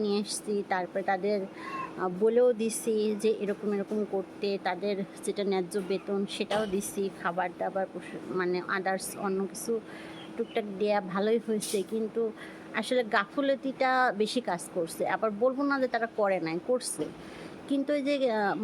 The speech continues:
মাইন্ডের উপর নির্ভর করছে। অনেক সময় দেখা যাচ্ছে, আহ, ওই এই যে মনোযোগ না দেওয়ার কারণে অনেক সময়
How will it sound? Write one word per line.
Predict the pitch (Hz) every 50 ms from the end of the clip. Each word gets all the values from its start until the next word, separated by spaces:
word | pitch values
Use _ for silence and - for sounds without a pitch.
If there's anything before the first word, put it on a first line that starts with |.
| 226 226 240
মাইন্ডের | 247 269 269 269 262 254 247 247
উপর | - 226 214 214 208
নির্ভর | 196 185 180 180 208 196 180 -
করছে। | 190 180 175 - - 233 220 - 226
অনেক | 240 247 240 - -
সময় | - 254 247 240 240 233 226
দেখা | 226 220 233 233
যাচ্ছে, | 233 226 - - 247 247 240
আহ, | 233 - - - - - - - - - - - - 403 392 - 381 381 359 359 - - 226
ওই | 220 220 214 185 196 170 - - - - - - - - - - - - - - - - - - - - - - 254
এই | 269 262 262 240
যে | 277 247 220 220
মনোযোগ | 240 262 277 302 294 269 302 294 285 269 247
না | 240 233 220 202
দেওয়ার | 220 220 214 202 208 -
কারণে | 208 196 196 202 196 196 190 185 - - - - - - - - - - -
অনেক | 254 262 262
সময় | - 302 277